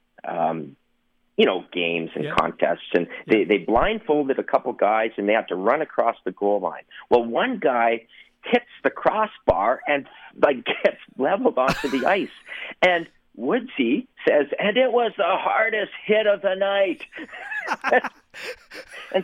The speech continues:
Speaker 1: so he tells me this story. So I'm thinking, "Okay, this story's probably, like, nineteen ninety-eight, ninety-nine, or who knows when that was." And,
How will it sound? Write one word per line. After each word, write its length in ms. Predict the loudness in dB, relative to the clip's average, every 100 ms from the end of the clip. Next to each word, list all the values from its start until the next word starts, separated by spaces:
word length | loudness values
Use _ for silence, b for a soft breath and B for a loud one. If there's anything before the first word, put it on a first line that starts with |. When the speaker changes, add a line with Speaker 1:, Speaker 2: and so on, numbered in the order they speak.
| 0
Speaker 1:
so 160 | 0 0 -4 B -4
he 120 | -4
tells 360 | 2 2 2 -2
me 80 | -2
this 160 | 0 -2 -2
story. 360 | 0 2 0 0
So 140 | -4 B B
I'm 160 | 0 0
thinking, 460 | -2 0 0 -2 -6 -18
"Okay, 220 | -6 -2 0
this 140 | -2 -2
story's 320 | -2 2 2 0
probably, 260 | -4 0 2
like, 220 | 2 0
nineteen 420 | -4 -4 -2 0
ninety-eight, 560 | 2 2 4 4 2 0
ninety-nine, 640 | 0 2 2 4 2 2
or 140 | 2 B B
who 180 | 0 2
knows 280 | 4 2 2
when 180 | 2 2
that 220 | 0 2
was." 220 | 2 2 2
And, 140 | 0